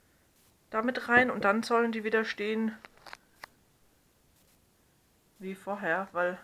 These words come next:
die hängen jetzt schon, wie ihr hier vielleicht seht, den Kopf. Das probieren wir jetzt einfach mal aus.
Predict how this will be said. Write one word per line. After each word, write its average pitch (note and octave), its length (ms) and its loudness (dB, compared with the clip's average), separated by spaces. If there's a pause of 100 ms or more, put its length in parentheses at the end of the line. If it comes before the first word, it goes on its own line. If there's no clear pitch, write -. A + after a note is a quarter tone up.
(140)
die F#3+ 80 -16
hängen F#3 260 -10
jetzt F#3+ 160 -14
schon, F#3 360 -6
wie E3+ 80 -12
ihr F3 80 -6
hier F#3 200 -12
vielleicht F3 300 -10
seht, E3 160 -12
den F3 120 -16
Kopf. - 280 2 (500)
Das F#3+ 80 -18
probieren D#3+ 380 -6
wir F3+ 60 -8
jetzt - 100 -10
einfach D#3 200 -8
mal A#3+ 160 -4
aus. - 360 0